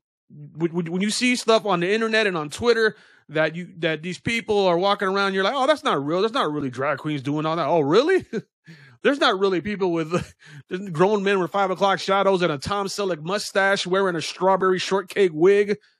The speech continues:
and a mini skirt and high heel platform shoes. That's not really real. That's only in Hollywood. Oh, really? It is in Hollywood, West Hollywood. So maybe, maybe if I have a chance today, I'm gonna go out there 'cause it's gonna be popping off today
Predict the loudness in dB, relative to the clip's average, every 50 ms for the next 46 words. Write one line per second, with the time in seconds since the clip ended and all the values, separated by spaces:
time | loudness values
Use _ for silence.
0 | _ -10 -8 -6 -4 -2 0 0 0 0 -2 -6 -4 0 2 4 2 2 0 _
1 | _ _ _ _ _ _ -12 -10 -8 -6 -2 0 0 2 2 2 0 -2 -6 -16
2 | _ -4 0 2 4 4 2 0 -2 -2 -2 -2 -2 -4 -6 -4 -2 -2 -2 -2
3 | -2 -2 0 0 0 0 -2 -2 -2 -2 -2 0 0 -2 -2 0 0 0 0 0
4 | -2 -2 0 2 4 4 4 2 0 -2 -4 -6 -6 -6 -6 -4 -2 0 0 0
5 | 2 2 2 2 2 4 4 4 2 2 -2 -8 _ _ _ _ _ _ _ _
6 | _ _ -10 -6 -2 -2 0 0 0 0 0 0 -2 -4 -6 -8 -12 _ _ _
7 | _ _ -4 -2 -2 0 2 2 2 2 0 -2 -6 -8 -12 _ _ _ _ _
8 | _ -6 -4 0 2 2 2 2 -2 -2 -2 -2 0 0 0 2 2 2 2 2
9 | 2 0 -2 -4 -4 -4 -4 -6 -6 -6 -4 -4 -4 -4 -4 -2 0 2 2 2
10 | 2 2 0 0 0 0 -2 -4 -6 -8 -6 -2 -2 0 0 0 0 -2 -2 0
11 | 0 0 -2 -2 -2 -2 -2 -2 -2 -4 -6 -4 -2 0 0 -2 -4